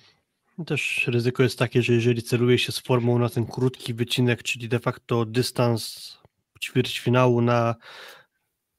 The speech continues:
cztery dni, to czy, czy przypadkiem nie ma dużego ryzyka, że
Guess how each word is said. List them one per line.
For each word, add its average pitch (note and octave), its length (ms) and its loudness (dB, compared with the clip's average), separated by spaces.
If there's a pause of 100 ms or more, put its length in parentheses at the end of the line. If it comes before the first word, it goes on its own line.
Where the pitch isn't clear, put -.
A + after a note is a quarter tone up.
(180)
cztery B2 320 2
dni, A#2+ 260 4 (680)
to B2+ 180 0
czy, B2+ 720 2 (340)
czy - 180 -12
przypadkiem C3+ 560 0
nie C3 80 6
ma C3 140 4
dużego B2+ 340 2
ryzyka, B2+ 420 0
że B2+ 220 0